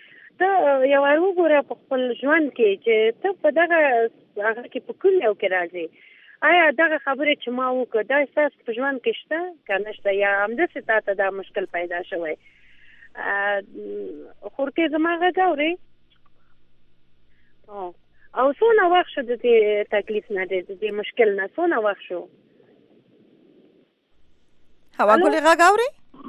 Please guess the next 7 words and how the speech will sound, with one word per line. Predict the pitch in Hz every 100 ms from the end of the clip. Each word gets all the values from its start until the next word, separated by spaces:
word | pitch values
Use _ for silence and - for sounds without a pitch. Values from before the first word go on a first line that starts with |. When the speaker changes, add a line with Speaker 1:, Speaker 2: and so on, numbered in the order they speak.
| - - - - - - - _ _ _ _
Speaker 1:
بیبي، | 220 269 339
هوا؟ | 339 359 381 - - - - - _ _ _ - -
Speaker 2:
بله. | 208 196 226
Speaker 1:
زما | 285 302 359 339
غږ | 370 339
اورې، | 392 403 381 -
خورکۍ؟ | 370 - 403